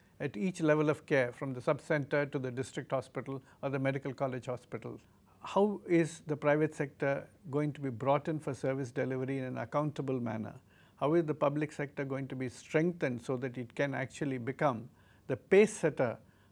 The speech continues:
uh, for high quality healthcare, which is affordable to everybody?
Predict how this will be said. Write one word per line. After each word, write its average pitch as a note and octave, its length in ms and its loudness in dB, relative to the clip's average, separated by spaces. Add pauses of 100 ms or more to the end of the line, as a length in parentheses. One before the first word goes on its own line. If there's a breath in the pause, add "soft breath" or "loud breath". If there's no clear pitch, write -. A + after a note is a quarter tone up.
(120 soft breath)
uh, C#3 100 -8
for C3+ 260 4
high C3+ 240 2
quality C3+ 640 0 (180)
healthcare, B2+ 540 0 (480 soft breath)
which C#3+ 200 -2
is C#3 200 -2 (100)
affordable C#3 540 2
to C3 140 -4
everybody? B2 680 0